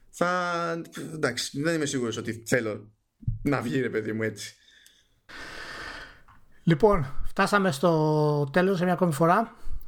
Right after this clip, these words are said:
Speaker 2: Με πόσο πήγαμε; Εντάξει, καλά είμαστε. Πάνω
Speaker 1: Ναι,
Speaker 2: κάτω.
Speaker 1: ναι, ναι. Είμαστε σκάρτη μία μισή ωρίτσα από,
Speaker 2: Ναι,
Speaker 1: από καθαρό
Speaker 2: σαν
Speaker 1: χρόνο, νομίζω το έχουμε.
Speaker 2: Λοιπόν, δεν βλέπω κάτι άλλο νέο από την BlizzCon, Μάνο.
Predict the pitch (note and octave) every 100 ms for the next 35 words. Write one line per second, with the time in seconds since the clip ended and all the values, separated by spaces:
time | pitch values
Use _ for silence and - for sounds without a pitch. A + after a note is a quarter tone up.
0 | - D#3 E3 D#3+ D#3+ D#3 D#3 D#3 C#3 -
1 | - - - - - - _ _ _ _
2 | G3+ G#3+ F#3+ E3+ G3+ C#4 F#3 F3 - G#3
3 | G3+ D#3+ C#3+ - A3+ G#3 - - - -
4 | - - E3+ D3+ D#3 E3+ E3+ A#3+ - -
5 | - F#3+ G#3+ G3 G3+ G3 F3+ G3+ G#3 G3
6 | F3+ E3+ D#3+ D3+ C#3+ C3+ C3 C#3+ C3+ B2+
7 | B2 G#2+ A2 A2 G2 G2 F2+ F2 F2+ -
8 | - - F#3+ F3+ C3+ G#2+ A2+ F3 C3 C#3+
9 | D3 C#3+ C#3+ - - - - - - -
10 | - - - - D#3+ F3 D#3 F3 F#3+ F3+
11 | D#3+ D3 D#3 D3 C#3 D3 D3+ D#3+ - -
12 | C#3 C#3+ C#3+ C#3 C#3 C#3 - C#3+ D3 D#3+
13 | E3